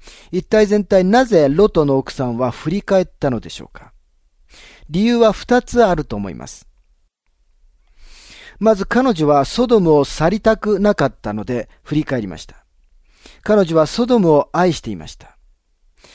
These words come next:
彼女はロトのことも愛していましたが、ソドムに関するたくさんのことを彼女は愛していたのです。彼女の心はソドムにありました。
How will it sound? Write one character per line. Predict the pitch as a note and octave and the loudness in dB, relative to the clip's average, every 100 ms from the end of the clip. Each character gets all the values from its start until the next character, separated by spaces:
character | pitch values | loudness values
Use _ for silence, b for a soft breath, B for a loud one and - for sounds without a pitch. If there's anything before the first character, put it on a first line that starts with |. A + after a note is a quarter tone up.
| b _ | b _
彼 | F#3+ F3 | -2 0
女 | D#3 | 2
は | D#3 D3+ | 2 4
ロ | F3+ A#3 | 2 4
ト | A#3 | 2
の | G3 | 2
こ | D#3+ D#3 | -2 -4
と | E3 | -2
も | D#3+ D#3 - | 0 -2 0
愛 | E3+ F#3 | 0 0
し | - | 0
て | D3+ | -4
い | C#3 | -2
ま | D3 | -2
し | C#3+ | -4
た | C3 | -6
が、 | B2 C3+ C3+ b b | -4 -4 -4 b b
ソ | - - B3 | -8 -4 0
ド | B3+ | 0
ム | G#3+ | 2
に | F#3 D#3+ | 0 0
関 | F3+ F3+ | -2 -2
す | E3+ F3+ | -4 -6
る | E3 | -6
た | - F3+ | -4 -6
く | F3+ | -6
さ | - A#3+ | -4 -2
ん | A#3+ | 0
の | A#3+ | -2
こ | A3+ G#3+ | -4 -4
と | - G3 | 0 -2
を | |
彼 | - F3 C#3+ | 0 -4 -2
女 | C#3 | -2
は | D#3 D#3 _ | 0 -2 _
愛 | E3 E3+ | 0 0
し | C3+ | -2
て | - | -4
い | D#3 | -6
た | A#2+ | -6
の | F2+ | -14
で | - - | -16 -20
す。 | - _ _ _ _ _ _ b b b b | -20 _ _ _ _ _ _ b b b b
彼 | - G3+ E3+ | -2 0 2
女 | D3 | 0
の | C#3 | -2
心 | - C#3+ D3+ C#3+ | -4 -2 0 0
は | D3 | 0
ソ | - G#3+ | -2 -2
ド | G#3+ | 0
ム | F3+ | 0
に | D#3+ D#3+ | 2 0
あ | |
り | A#2+ | -2
ま | G2+ | -6
し | F#2+ | -14
た。 | - A2+ | -20 -20